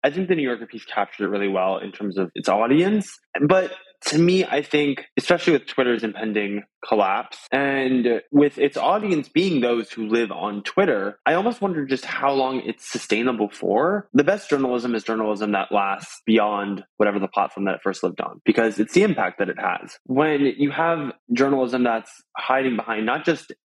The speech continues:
A, a very hefty paywall, but B, an inbox and see the name of the journalist who wrote it, you almost forget what that work is. It's hard to find it. I think Semafor has done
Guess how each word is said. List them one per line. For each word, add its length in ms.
A, 60
a 380
very 280
hefty 340
paywall, 600
but 180
B, 360
an 180
inbox 580
and 160
see 280
the 120
name 300
of 80
the 80
journalist 400
who 80
wrote 260
it, 260
you 140
almost 300
forget 360
what 420
that 240
work 240
is. 580
It's 140
hard 240
to 80
find 340
it. 120
I 120
think 360
Semafor 840
has 260
done 500